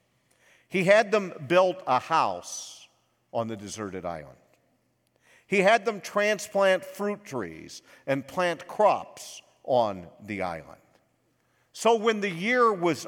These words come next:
up, as he knew it would be, he was banished, not to a barren island, but to a place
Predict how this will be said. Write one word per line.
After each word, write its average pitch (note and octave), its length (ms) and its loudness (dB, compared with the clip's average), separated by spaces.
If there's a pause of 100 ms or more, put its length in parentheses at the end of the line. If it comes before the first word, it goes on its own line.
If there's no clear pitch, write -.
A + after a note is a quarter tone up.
up, B2+ 420 0 (1200)
as B2+ 200 -4
he C#3+ 160 -8
knew E3 220 -2
it C3 100 -4
would A#2+ 260 -4
be, D#2+ 380 -16 (920)
he F#3 140 -8
was D#3 220 -4
banished, C3 720 -4 (1400)
not D3+ 220 -2
to E3 120 -8
a C#3 60 -6
barren A#2+ 520 -2
island, D2+ 520 -10 (1400)
but A2 240 -4
to A2 140 -14
a F2+ 40 -16
place - 540 -10